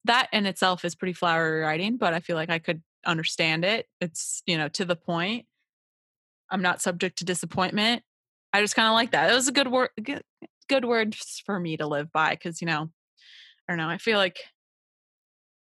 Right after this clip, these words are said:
it's so easy now, especially in twenty twenty covid times. It's just so easy to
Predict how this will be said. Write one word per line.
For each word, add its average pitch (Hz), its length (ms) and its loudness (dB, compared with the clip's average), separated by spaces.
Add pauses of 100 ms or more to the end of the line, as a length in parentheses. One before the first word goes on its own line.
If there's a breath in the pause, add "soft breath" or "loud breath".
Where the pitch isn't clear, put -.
(160)
it's 208 180 0
so 240 260 4
easy 180 560 0
now, 160 440 0 (100)
especially 180 480 -2
in 180 80 -4
twenty 165 200 -4
twenty 156 500 -6 (1120)
covid 170 440 0
times. 147 640 -4 (140)
It's 208 180 2
just 220 180 2
so 202 180 2
easy 170 320 -4
to 165 60 -4